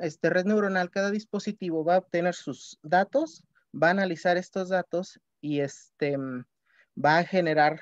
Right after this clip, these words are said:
resultados a partir de ellos, pero estos también serán compartidos con los demás dispositivos. Perdón si me voy muy rápido, pero solo tenemos poquito tiempo. Una tercera, este,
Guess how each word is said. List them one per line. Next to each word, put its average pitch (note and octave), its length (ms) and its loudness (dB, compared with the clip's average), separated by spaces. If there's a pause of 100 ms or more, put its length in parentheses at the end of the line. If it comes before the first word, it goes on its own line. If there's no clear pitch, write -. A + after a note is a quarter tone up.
(140)
resultados D#3+ 920 2
a C#3 140 -2
partir C#3 400 -2
de F3+ 100 2
ellos, F3+ 300 -4
pero D3+ 160 0
estos F3 260 -8
también E3 300 -4
serán E3+ 260 -4
compartidos E3+ 720 -6
con C3+ 160 -8
los B2 140 -8
demás C3 340 -6
dispositivos. C#3 880 -10 (760)
Perdón D3 280 -2
si F#3+ 120 -6
me E3 120 -2
voy D#3+ 180 -4
muy D#3+ 180 -4
rápido, E3 480 -4
pero A#2+ 320 -4
solo C#3 320 -10
tenemos C3 380 -8
poquito B2 460 -8
tiempo. A#2 360 -8 (1300)
Una A3+ 220 6
tercera, G3+ 640 2
este, B2+ 960 0